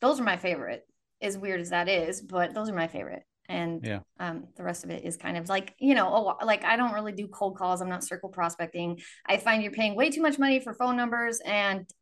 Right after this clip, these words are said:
Speaker 1: and for an I S A to do that to not get a whole lot, but I can be proven wrong. So I don't know.
Speaker 2: Got it.
Speaker 1: We'll see. <laughs>
Speaker 2: When, when you're talking about, uh,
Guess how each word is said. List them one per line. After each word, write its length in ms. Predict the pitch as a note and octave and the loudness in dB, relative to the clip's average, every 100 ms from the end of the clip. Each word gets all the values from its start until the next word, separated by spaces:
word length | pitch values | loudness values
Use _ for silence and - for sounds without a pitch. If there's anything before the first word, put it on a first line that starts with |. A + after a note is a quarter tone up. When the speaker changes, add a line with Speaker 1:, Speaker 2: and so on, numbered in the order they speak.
| - | 0
Speaker 1:
and 260 | G#3+ F#3+ | 0 0
for 120 | A3 | 0
an 60 | G3+ | 2
I 180 | F3+ G3+ | 2 2
S 120 | G3+ | 0
A 120 | G#3 | -2
to 80 | F#3+ | -2
do 140 | G3 C4 | -2 4
that 420 | B3 A3+ - - | 8 8 4 -6
to 120 | G#3 | -4
not 220 | G3+ F3+ | -2 0
get 240 | F#3+ F3 - | 0 -2 -4
a 60 | |
whole 200 | F3+ F#3 | -4 -2
lot, 280 | E3+ E3+ - _ _ _ _ _ - | 2 2 0 _ _ _ _ _ -8
but 440 | F3+ G#3 F#3+ - _ _ _ _ _ | 6 8 8 4 _ _ _ _ _
I 140 | - - | -2 -2
can 240 | B3 A#3 | 0 0
be 100 | G#3+ | 0
proven 320 | G#3+ G#3+ G#3 | -4 -6 -6
wrong. 320 | F#3+ E3+ E3+ F3+ | -6 -6 -6 -8
So 340 | - F3+ E3+ _ _ _ _ G3 | -10 -10 -10 _ _ _ _ -8
I 60 | |
don't 100 | F#3+ | -4
know. 80 | F3 | -2
Speaker 2:
Got 140 | G2 | -2
it. 120 | G2 - G3+ | -4 -10 -18
Speaker 1:
We'll 80 | |
see. 160 | - - - - | -18 -20 -20 -2
<laughs> 460 | B3+ - C#4 C#3+ C#3+ | -2 4 4 6 2
Speaker 2:
When, 260 | C#3+ D#3+ E3 | 6 6 4
when 200 | D3+ D#3 | 2 4
you're 120 | D3+ | 4
talking 420 | C#3 D#3+ E3 F#3 E3+ | 4 4 4 2 -2
about, 600 | C#3+ C#3 C3 B2+ A#2 - _ _ _ _ | 2 4 4 4 0 -8 _ _ _ _
uh, 540 | C3 A#2 A2 G#2+ G#2 | -4 0 0 -2 -4